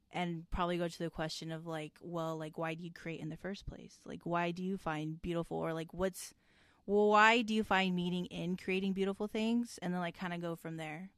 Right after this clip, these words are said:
Because I can totally, like, pick up, like, well, church fathers are, like, the whole importance of beauty and, like, how God is beauty himself.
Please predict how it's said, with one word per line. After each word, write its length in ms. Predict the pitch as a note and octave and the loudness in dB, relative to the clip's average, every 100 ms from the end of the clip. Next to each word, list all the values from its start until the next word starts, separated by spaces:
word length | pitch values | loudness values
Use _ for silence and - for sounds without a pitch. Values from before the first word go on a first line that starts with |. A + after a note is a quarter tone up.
| - | -6
Because 260 | G3 F#3+ - | -2 -2 -2
I 100 | F#3+ | -4
can 280 | - F#3 E3+ | -2 -2 -2
totally, 360 | - G#3+ G3+ | 0 2 2
like, 200 | F#3+ F3 - - - - - | 0 -4 -10 -20 -20 -20 2
pick 120 | - A#3 | 4 6
up, 60 | |
like, 120 | G#3+ | 2
well, 100 | F3 F3 | -2 -6
church 200 | F3 E3+ | -6 0
fathers 320 | B3+ A3+ G3 | 2 4 2
are, 40 | |
like, 180 | E3+ D#3+ | -2 -4
the 100 | F3 | -4
whole 240 | F3+ G#3+ G#3 | -2 -2 -2
importance 400 | F#3+ A#3 G#3+ F#3+ | -2 -2 -2 -4
of 80 | |
beauty 220 | F3+ F#3+ F3+ | -4 -2 -2
and, 80 | |
like, 100 | F3 E3+ | -2 0
how 140 | F3 | 0
God 300 | E3 F3 F3+ | 6 6 8
is 100 | F3 | 6
beauty 200 | F3+ F3 | 6 4
himself. 560 | E3 D#3+ - F#3+ D#3+ | 4 2 4 6 6